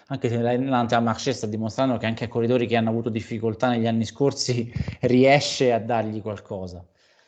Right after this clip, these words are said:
Però, insomma, una volata secca Minali potrebbe avere qualche difficoltà con dei corridori davanti a lui, cosa che invece Dainese, se trova lo spunto giusto, può forse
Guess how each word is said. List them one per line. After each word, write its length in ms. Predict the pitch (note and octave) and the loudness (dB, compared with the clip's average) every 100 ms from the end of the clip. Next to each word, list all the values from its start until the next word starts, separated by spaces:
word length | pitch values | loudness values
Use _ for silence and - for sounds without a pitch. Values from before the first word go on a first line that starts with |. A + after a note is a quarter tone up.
| _ _ _ - | _ _ _ 0
Però, 280 | A#2 A2+ | 2 2
insomma, 200 | A2 G#2 | 0 -4
una 140 | G#2+ A2 | -8 -4
volata 260 | A#2 A#2 | -2 -2
secca 380 | A2 C#3+ - C#3 | -4 -4 -2 -2
Minali 320 | B2 A#2+ B2 | 0 0 -2
potrebbe 360 | A#2+ A2+ A#2 A#2 | -2 -4 -2 0
avere 200 | A#2 A#2+ | 2 2
qualche 280 | A2 G2+ A2 | -2 -4 -6
difficoltà 600 | G#2+ - A2+ G#2+ G2+ A#2 | -8 -10 -6 -6 -4 -6
con 160 | A#2 | -6
dei 80 | G#2+ | -6
corridori 280 | G#2 A2 A2 | -4 -2 -2
davanti 440 | G#2+ G#2+ G#2+ G2+ | -2 -4 -4 -4
a 20 | G#2+ | -4
lui, 260 | G#2+ G#2+ | -2 -4
cosa 220 | - G2 | -4 -4
che 60 | G#2 | -2
invece 180 | G#2+ A2 | 0 0
Dainese, 320 | G#2 A2 A2 | 2 2 2
se 160 | G2+ F#2+ | 0 0
trova 260 | - G#2+ | 2 4
lo 100 | G#2+ | 2
spunto 380 | - - G#2+ G#2+ | 0 -4 -4 -4
giusto, 640 | G#2+ B2 - A2 G#2+ - _ _ _ | -2 -2 0 -2 -2 -8 _ _ _
può 220 | - C3 B2 | 0 4 4
forse 640 | - B2 - B2 A#2 - | 2 -2 0 0 0 -4